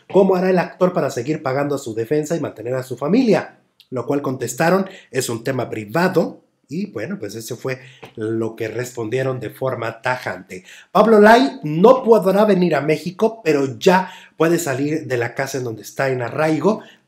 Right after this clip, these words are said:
pero puede no, no puede salir de Estados Unidos. Así que, bueno, las cosas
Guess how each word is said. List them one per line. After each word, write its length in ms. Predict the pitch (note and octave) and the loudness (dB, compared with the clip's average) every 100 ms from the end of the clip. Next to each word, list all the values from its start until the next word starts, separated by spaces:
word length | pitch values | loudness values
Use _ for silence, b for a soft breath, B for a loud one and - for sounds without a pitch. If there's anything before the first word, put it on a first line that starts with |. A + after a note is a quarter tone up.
| _ | _
pero 880 | G#3+ G#3 G#3+ G#3+ G#3+ G#3 C4+ D4 - _ _ _ - | 4 6 8 8 8 8 6 0 -8 _ _ _ -8
puede 480 | B2+ B2+ C#3+ E3+ A#2+ | -4 0 0 -2 -6
no, 240 | A#2 A#2 A#2 - G#2+ - | -6 -6 -6 -12 -18 -8
no 200 | C3 C#3 | -4 -2
puede 200 | D3+ C#3+ | 0 0
salir 200 | C#3 A2+ | 0 -4
de 60 | B2 | -6
Estados 340 | - C3 B2 | -4 -6 -4
Unidos. 500 | A#2 A#2 B2 F3+ - b b b b | -6 -4 -2 -4 -8 b b b b
Así 220 | G#2+ B2 | -8 -4
que, 240 | E3 G3+ B2+ | 0 0 0
bueno, 180 | A#2+ G#2+ | -6 -6
las 220 | G#2 - | -8 -8
cosas 480 | C#3+ C#3+ F3 - | -6 -2 -4 -4